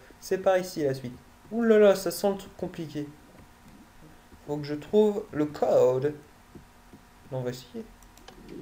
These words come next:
What ? Ah si, ça change de, de, de chemin là. Ça change la rail. Ah, et j'ai fait une connerie en le mettant là.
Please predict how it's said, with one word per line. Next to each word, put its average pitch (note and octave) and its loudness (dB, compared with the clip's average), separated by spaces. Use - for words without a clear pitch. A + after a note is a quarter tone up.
What ? C3+ -2
Ah F3+ 0
si, F3+ -10
ça D3 -2
change F#3 -4
de, E3 -8
de, D#3 -4
de D3+ -6
chemin C#3+ -8
là. A#2+ -10
Ça C#3+ -6
change F#3 -8
la D3+ -4
rail. C#3 -6
Ah, E3 2
et D#3 0
j'ai C#3+ -6
fait C#3 -10
une C#3+ -10
connerie G3 -4
en E3 -4
le D#3 -6
mettant D#3 -4
là. D3 -2